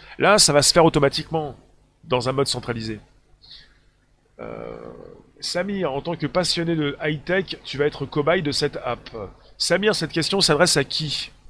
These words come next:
Je ne vais pas télécharger cette application. Et, euh,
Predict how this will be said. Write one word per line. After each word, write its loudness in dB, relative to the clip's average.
Je 0
ne 0
vais 4
pas 4
télécharger 2
cette 4
application. -4
Et, -4
euh, -2